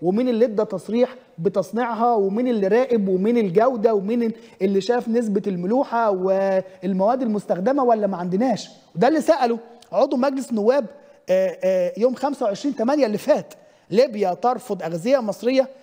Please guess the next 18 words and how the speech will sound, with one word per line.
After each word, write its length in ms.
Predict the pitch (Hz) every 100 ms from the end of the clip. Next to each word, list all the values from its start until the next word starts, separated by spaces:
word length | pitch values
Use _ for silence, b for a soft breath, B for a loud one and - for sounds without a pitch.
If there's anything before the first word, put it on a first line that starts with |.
| B 156
ما 160 | 214
الأسباب؟" 600 | 262 175 - 180 254 180
ده 220 | 180 196
النائب 400 | 160 175 226 170
عباس 420 | 151 147 185 226 165
السادات 420 | - 147 226 226
عضو 180 | 185 175
مجلس 340 | 202 202 -
النواب، 340 | 160 165 240 233 - B B B
واللي 160 | 170 226
قدم 220 | 285 247
طلب 260 | 247 240
إحاطة 340 | 175 214 247 202
لرئيس 380 | 175 170 220 208
مجلس 320 | 208 196 185
النواب، 360 | 175 165 139 - - _ _ _ _ _ _ _ _ -
وزير 280 | 170 208
الصناعة 560 | 247 - 190 226 214